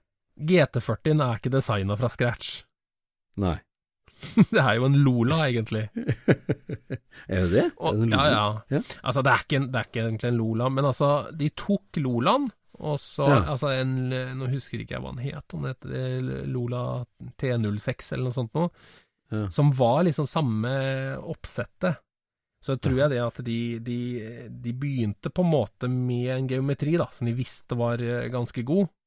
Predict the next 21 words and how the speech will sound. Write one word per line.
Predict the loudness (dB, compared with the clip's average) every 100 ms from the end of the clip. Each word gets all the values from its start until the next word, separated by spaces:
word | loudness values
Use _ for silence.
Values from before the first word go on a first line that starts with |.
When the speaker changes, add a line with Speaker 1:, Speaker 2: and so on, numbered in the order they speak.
| _
Speaker 1:
og | -12 -8
så | -6
bygde | -4 -2 -2
Speaker 2:
Ja. | -2
Speaker 1:
de | -2 -4
et, | -6 -6
eh, | -4 -4 -6
helt | -6 -8 -8
nytt, | -10 -10 _ -12
eh, | -8 -6 -8
karosseri, | -6 -8 -8 -8 -6 -6
liksom | -6 -6
sånn. | -6 -6 _ _ _ _ _ _ _ -8
Og | -2
dette | 2 6
her | 6 4
ble | 2
jo | 2 2
gjort | 0 -2
i |
England. | 0 2 2